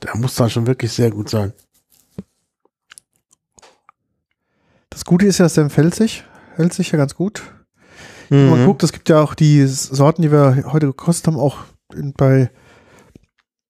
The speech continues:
Speaker 2: deutschen Versandhändlern. Also es gibt,
Speaker 1: Mhm.
Speaker 2: äh, ja, diverse polnische Online-Supermärkte, das ist ja kein Geheimnis.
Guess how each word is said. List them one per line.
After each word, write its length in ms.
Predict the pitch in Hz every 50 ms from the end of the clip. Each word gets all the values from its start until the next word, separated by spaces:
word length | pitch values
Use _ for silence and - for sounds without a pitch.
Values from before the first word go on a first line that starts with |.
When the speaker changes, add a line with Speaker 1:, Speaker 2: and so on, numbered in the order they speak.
| _ _ _ _ _ _ _ _ _ _ _ _ _ _ _ _ _ _ _ - -
Speaker 2:
deutschen 440 | 123 127 131 143 139 - 143 139 120
Versandhändlern. 720 | - 120 135 131 160 170 190 202 196 202 196 190 190 185
Also 240 | 135 135 139 131 117
es 180 | 110 107 104 101
gibt, 80 | - 123
Speaker 1:
Mhm. 160 | 123 120 117 110 - - - - -
Speaker 2:
äh, 20 | 110
ja, 140 | 104 107 110 - -
diverse 400 | 123 117 113 113 131 135 139 127
polnische 640 | - _ - 131 127 135 135 127 127 131 127 127 -
Online-Supermärkte, 800 | 123 131 135 139 139 139 143 143 131 135 135 135 131 - -
das 160 | 127 123 131 123
ist 160 | 123 - -
ja 160 | 95 90 -
kein 200 | - - 120 120
Geheimnis. 460 | - 104 113 127 147 165 190 - -